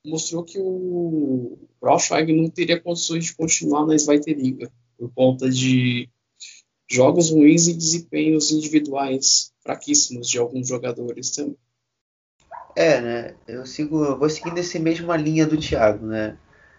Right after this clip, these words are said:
Speaker 2: É, mas diferentemente eu acho que nem, acho que nem mesmo naquele jogo épico que eles venceram o Hertha Berlim, eles demonstraram algum potencial técnico, co-, técnico não, perdão, coletivo. É,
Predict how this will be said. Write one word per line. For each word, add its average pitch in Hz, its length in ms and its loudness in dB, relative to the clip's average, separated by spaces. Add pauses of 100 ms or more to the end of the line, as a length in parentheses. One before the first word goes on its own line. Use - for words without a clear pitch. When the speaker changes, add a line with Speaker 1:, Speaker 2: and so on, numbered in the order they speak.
(300)
Speaker 2:
É, 123 200 4
mas 139 220 0
diferentemente 196 600 0
eu 196 60 8
acho 190 240 4
que 165 580 -2 (160)
nem, 170 180 2
acho 185 280 2
que 208 80 -8
nem 254 80 -4
mesmo 240 140 -2
naquele 185 340 -2
jogo 151 280 2
épico 156 360 2
que 151 100 -4
eles 143 120 -6
venceram 139 420 -4
o - 20 -4
Hertha 135 280 2
Berlim, 127 540 -4
eles 135 180 -8
demonstraram 131 920 0
algum 123 280 0
potencial 127 640 -2
técnico, - 800 -4
co-, - 220 -8 (120)
técnico 170 300 0
não, 139 100 0
perdão, 135 240 -2
coletivo. 113 600 -6 (760)
É, 107 800 2